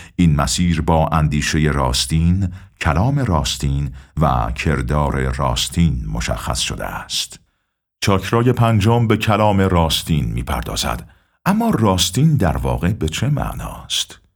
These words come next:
چند موضوع دخیل است: گفتن حقیقت،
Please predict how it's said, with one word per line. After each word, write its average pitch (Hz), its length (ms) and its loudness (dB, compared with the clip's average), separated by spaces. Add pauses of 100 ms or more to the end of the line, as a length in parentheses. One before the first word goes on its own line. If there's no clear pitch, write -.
(280)
چند 98 380 2
موضوع 92 460 4
دخیل 71 420 -2
است: - 460 -6 (360)
گفتن 80 400 2
حقیقت، 71 760 -2